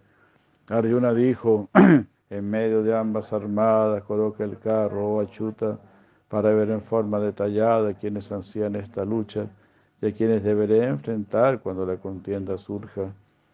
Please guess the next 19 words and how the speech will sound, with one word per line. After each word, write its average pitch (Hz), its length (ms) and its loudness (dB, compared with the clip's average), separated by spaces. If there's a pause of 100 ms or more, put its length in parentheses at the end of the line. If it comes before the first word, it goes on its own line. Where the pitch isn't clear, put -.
(180)
Quiero 107 280 2
ver 110 220 2
a 110 80 2
esos 107 260 -4
guerreros 107 640 2
que 98 120 -16
se 98 100 -10
encuentran 104 540 -6
aquí 101 300 -8
reunidos, 104 720 -2 (320)
que 107 140 -6
con 110 220 0
Duryodhana 110 560 2
el 104 80 -4
malévolo 101 720 0 (180)
ahora 101 320 -6
han 101 80 -8
formado 95 520 -8
partido". 98 680 -10